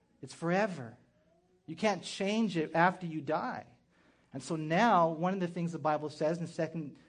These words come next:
Corinthians chapter thirteen, verse five, it says, "Examine yourselves as to whether you are in the faith." Test yourselves. And that's cool. Paul told the Corinthians, man, examine yourselves.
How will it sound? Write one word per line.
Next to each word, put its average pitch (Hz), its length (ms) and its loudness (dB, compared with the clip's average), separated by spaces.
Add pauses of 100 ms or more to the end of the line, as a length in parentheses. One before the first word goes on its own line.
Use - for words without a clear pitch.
Corinthians 175 640 -2
chapter 170 440 0
thirteen, 185 540 -2
verse 160 220 -2
five, 208 260 2
it 175 80 -2
says, 190 260 0 (280)
"Examine 196 580 4
yourselves 170 600 2
as 175 180 0
to 185 120 -4
whether 180 460 2
you 175 220 0
are 170 160 6
in 165 220 -2
the 170 80 0
faith." 196 520 -8 (800)
Test 247 420 -6
yourselves. - 1040 -10 (580)
And 180 100 -4
that's 240 180 2
cool. 285 340 0
Paul 196 320 4
told 220 240 -2
the 220 80 -4
Corinthians, 190 760 -4
man, 175 320 -2
examine 185 640 0
yourselves. 226 540 -2